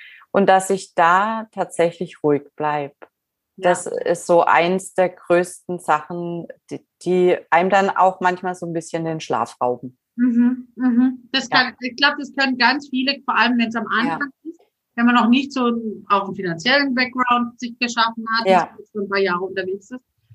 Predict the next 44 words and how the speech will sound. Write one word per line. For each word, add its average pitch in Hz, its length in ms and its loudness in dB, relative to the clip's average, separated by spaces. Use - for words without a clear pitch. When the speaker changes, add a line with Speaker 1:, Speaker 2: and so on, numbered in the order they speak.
Speaker 2:
dann 220 180 4
tatsächlich 226 640 0
zu 226 120 -12
sagen, 208 480 0
"Wow, 220 300 4
ich 208 160 -8
bin 233 220 -2
auch 220 180 -6
noch 214 180 -4
entspannt", 220 680 -2
wenn 208 160 0
jetzt 220 200 -4
nicht, 226 300 -4
wenn 214 220 2
mal 202 180 4
eine 202 100 0
Woche 202 200 0
lang 202 260 2
Flaute 196 400 0
ist 180 240 -2
oder 208 360 4
wenn's 196 220 0
wirklich 208 280 -2
mal 196 200 2
auch 185 140 -4
einen 190 240 -6
Monat 196 420 2
lang 180 260 2
nicht 208 260 -4
ganz 226 300 2
so 233 100 -2
läuft 214 240 2
Speaker 1:
Ja. 165 220 2
Speaker 2:
wie 196 40 -10
im 202 60 -8
letzten 208 220 -8
Monat, 220 420 2
zu 196 160 -6
wissen, 202 260 -2
"Okay, 170 220 0
Speaker 1:
Ja. 196 60 0
Speaker 2:
im 196 80 -4
nächsten 196 360 -4
Monat 196 340 0